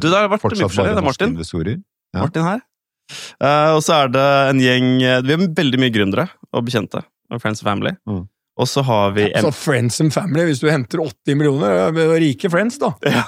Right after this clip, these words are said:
Speaker 3: Eller family.
Speaker 1: Så det, vi har hentet, eh, cirka ti til tjue millioner runder, fire
Speaker 3: Å ja,
Speaker 1: år på rad,
Speaker 3: å ja, ok.
Speaker 1: ehm, som har summert opp til åttifem hittil. Og det er sånn M P Pensjon er en stor investor, Jan Bodd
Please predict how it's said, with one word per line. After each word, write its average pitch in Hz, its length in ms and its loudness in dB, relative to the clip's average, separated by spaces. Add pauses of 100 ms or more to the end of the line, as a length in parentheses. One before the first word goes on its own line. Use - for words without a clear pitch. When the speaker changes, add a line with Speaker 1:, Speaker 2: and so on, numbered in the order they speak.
(120)
Speaker 3:
Eller 165 180 0
family. 165 380 2 (760)
Speaker 1:
Så 156 240 0
det, 160 140 4 (100)
vi 165 80 2
har 165 320 2
hentet, 127 400 -6
eh, 131 400 0
cirka 113 460 -2 (180)
ti 113 240 -4
til - 160 -12
tjue 107 160 -4
millioner 90 300 -2
runder, 104 320 -2 (240)
fire 156 80 2
Speaker 3:
Å 170 60 2
ja, 156 60 0
Speaker 1:
år 120 80 -2
på 107 40 -2
rad, 104 160 2
Speaker 3:
å 143 60 2
ja, 143 60 -2 (120)
ok. 156 160 -6
Speaker 1:
ehm, 101 600 0 (280)
som 101 240 -4
har 98 160 0
summert 98 320 -6
opp 90 80 -8
til - 80 -10
åttifem 117 300 -4 (340)
hittil. 135 220 -2 (580)
Og 123 80 -4
det 127 60 4
er 120 80 -2
sånn 120 160 0
M 113 100 -2
P 95 160 -4
Pensjon 123 480 -4
er 135 80 -2
en 123 80 -4
stor 120 160 -6
investor, 123 560 -4
Jan 101 320 -2
Bodd 120 320 -2